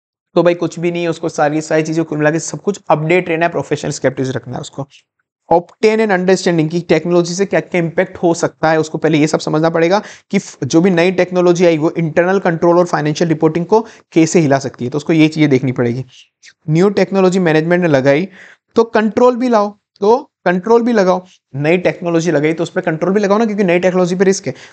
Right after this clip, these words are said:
तो न्यू टेक्नोलॉजी लगाई तो साथ में कंट्रोल भी लगाओ। उसका क्या इफेक्ट होगा, उसका क्या इफेक्ट होगा, उसका ट्रांजैक्शन प्रोसेस पे भी इफेक्ट होगा क्या?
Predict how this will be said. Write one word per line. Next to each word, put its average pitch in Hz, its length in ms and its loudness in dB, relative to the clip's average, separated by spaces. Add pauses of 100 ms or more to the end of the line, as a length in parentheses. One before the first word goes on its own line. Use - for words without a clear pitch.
तो 160 80 -4
न्यू 156 200 2
टेक्नोलॉजी 175 420 0
लगाई 160 200 2
तो 202 60 -6
साथ 190 140 -2
में 208 160 -2
कंट्रोल 208 360 0
भी 220 100 2
लगाओ। 180 280 2 (340)
उसका - 180 0
क्या 240 340 2
इफेक्ट 208 400 -2
होगा, 143 180 2
उसका 127 200 -6
क्या 208 220 -2
इफेक्ट 170 340 0
होगा, 131 160 0
उसका 117 280 -4
ट्रांजैक्शन 151 640 -2
प्रोसेस 147 300 -4
पे - 100 -4
भी 160 100 -2
इफेक्ट - 240 -6
होगा 139 140 -2
क्या? 131 140 -6